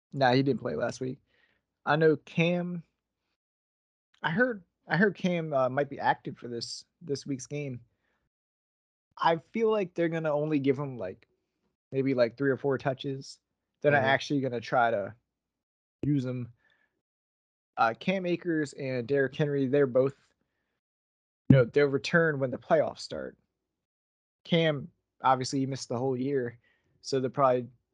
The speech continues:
Speaker 1: you know, wanna give him a few reps just to get it right. But he is way better than Sony Michel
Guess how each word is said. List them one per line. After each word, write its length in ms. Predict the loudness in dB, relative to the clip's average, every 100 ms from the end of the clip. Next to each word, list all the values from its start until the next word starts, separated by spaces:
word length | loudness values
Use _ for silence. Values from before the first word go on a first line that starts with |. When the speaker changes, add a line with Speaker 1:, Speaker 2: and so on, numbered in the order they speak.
| _ -12
Speaker 1:
you 80 | -6
know, 100 | -4
wanna 220 | -4 -4
give 160 | -4
him 60 | -6
a 40 |
few 180 | -6 -2
reps 300 | 2 2 0
just 180 | -16 -14
to 60 | -8
get 160 | -6
it 60 | 0
right. 260 | 2 2 -4 _ _ _ _ _ _ _ _ _ -2
But 240 | 0 0 -6 _ _ _ _ _ _ -2
he 360 | 4 6 8
is 380 | 8 4 -2 -12 _ _
way 300 | 0 4 6
better 300 | 6 2 2
than 120 | -2
Sony 380 | -4 -2 -2 -4
Michel 560 | -6 -2 0 0 -2